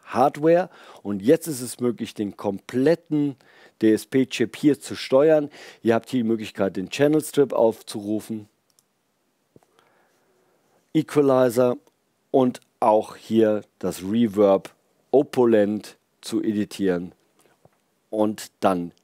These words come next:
nicht nur zum Vorhören zu nutzen, sondern auch in Cubase als Effekt aufzunehmen. Sodass wir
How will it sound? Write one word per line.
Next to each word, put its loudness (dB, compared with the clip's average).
nicht -2
nur 0
zum -12
Vorhören -2
zu -10
nutzen, -6
sondern 2
auch -4
in -2
Cubase -4
als -8
Effekt -8
aufzunehmen. -16
Sodass 0
wir 4